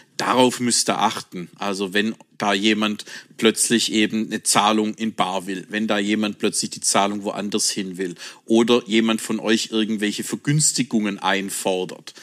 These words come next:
ähm, oder wenn jemand versucht, da kommt ja auch so dieses Stichwort Anfüttern, also da kommt immer jemand, ihr kriegt immer wieder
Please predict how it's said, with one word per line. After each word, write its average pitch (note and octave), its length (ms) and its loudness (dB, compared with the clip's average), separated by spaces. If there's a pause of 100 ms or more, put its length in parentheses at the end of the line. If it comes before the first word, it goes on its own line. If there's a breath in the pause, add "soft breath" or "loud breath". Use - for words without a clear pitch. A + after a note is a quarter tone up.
(380 loud breath)
ähm, G2 600 -2 (120)
oder A#2+ 400 2
wenn A#2+ 280 6
jemand B2 340 4
versucht, D3 540 2 (300 loud breath)
da A#2 120 4
kommt B2 280 0
ja A2 120 4
auch C3 160 4
so - 140 -2
dieses A#2 320 0
Stichwort - 580 -2
Anfüttern, A2+ 1000 0 (300 loud breath)
also A2+ 280 2
da A#2 220 4
kommt B2 500 -4
immer C#3+ 200 2
jemand, A#2+ 340 2
ihr B2 140 0
kriegt - 320 -6
immer C3 240 0
wieder C3 420 2